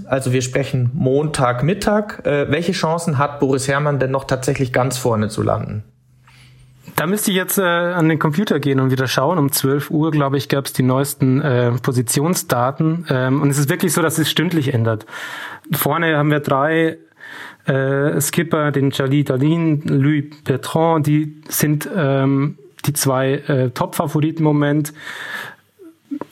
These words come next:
Speaker 2: Die liegen teilweise, äh, eine Seemeile auseinander, also fast in, in Sichtweite, aber sie sind schon ein bisschen, sie fahren unterschiedliche Kurse, aber so, ähm, wirklich, ähm, so knapp war in all den Jahren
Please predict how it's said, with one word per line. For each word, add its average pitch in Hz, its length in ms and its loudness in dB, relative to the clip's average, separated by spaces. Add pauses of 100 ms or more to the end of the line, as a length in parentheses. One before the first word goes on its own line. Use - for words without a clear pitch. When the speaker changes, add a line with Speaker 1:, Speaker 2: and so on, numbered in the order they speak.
(100)
Speaker 2:
Die 139 80 0
liegen 156 340 0
teilweise, 143 540 0
äh, 147 440 0
eine 147 220 2
Seemeile 143 680 0
auseinander, 135 480 2
also 127 180 0
fast 139 300 -2
in, 127 180 2 (240)
in 143 100 0
Sichtweite, 139 560 0
aber 120 100 0
sie 120 100 2
sind 127 200 0
schon 127 140 0
ein 123 80 4
bisschen, 127 320 0 (360)
sie - 100 0
fahren 135 240 0
unterschiedliche 139 500 2
Kurse, 175 380 0
aber 131 160 2
so, 131 320 0
ähm, 175 880 0
wirklich, 151 640 0
ähm, 135 420 0 (300)
so 170 240 0
knapp 160 360 0
war 139 380 0 (400)
in 143 140 0
all 147 160 0
den 156 140 4
Jahren 139 540 2